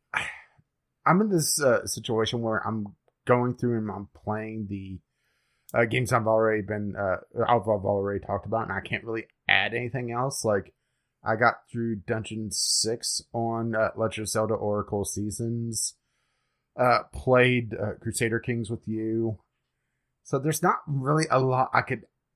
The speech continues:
add. So, yeah, it's just, I'm in this weird position of,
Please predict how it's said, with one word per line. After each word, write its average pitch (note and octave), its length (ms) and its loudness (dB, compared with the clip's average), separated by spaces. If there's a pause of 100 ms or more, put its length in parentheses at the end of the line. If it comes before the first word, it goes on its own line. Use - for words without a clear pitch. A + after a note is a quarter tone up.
add. B2+ 680 6
So, A2 500 0
yeah, A2 260 0
it's A2 140 -8
just, - 220 -6 (580)
I'm C#3 160 6
in C#3 80 2
this C3+ 180 2
weird A#2 380 0
position A#2+ 460 -2
of, G2 240 -4